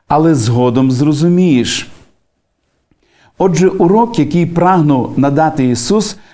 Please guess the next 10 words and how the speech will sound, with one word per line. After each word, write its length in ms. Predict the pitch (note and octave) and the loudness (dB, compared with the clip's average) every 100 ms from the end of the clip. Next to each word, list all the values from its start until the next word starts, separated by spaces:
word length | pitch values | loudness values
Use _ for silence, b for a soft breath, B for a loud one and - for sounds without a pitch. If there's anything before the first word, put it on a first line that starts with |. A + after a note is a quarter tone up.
| b | b
був 260 | C#3 A3+ A#3 | -2 0 0
ще 180 | - | 0
не 120 | G#3 G3+ | 0 2
завершеним, 800 | F#3+ G3+ A#3 G#3 D3 C3 A2+ B B B | 2 2 0 -2 -2 -2 -2 B B B
але 260 | D#3 D#3+ D#3 | 0 2 0
в 120 | - | 0
кінці 580 | D#3+ D#3 C#3+ G3+ G#3+ - | -2 0 -2 -2 -2 -2
він 180 | D#3 D3 | -2 -2
ставить 500 | D3 F3+ F3 E3 D#3 | -2 -2 0 -2 -4
запитання: 960 | C#3 A#2 D3 C#3+ C3+ E3+ E3 C#3 A#2+ | -4 -2 -2 -2 -2 0 2 2 0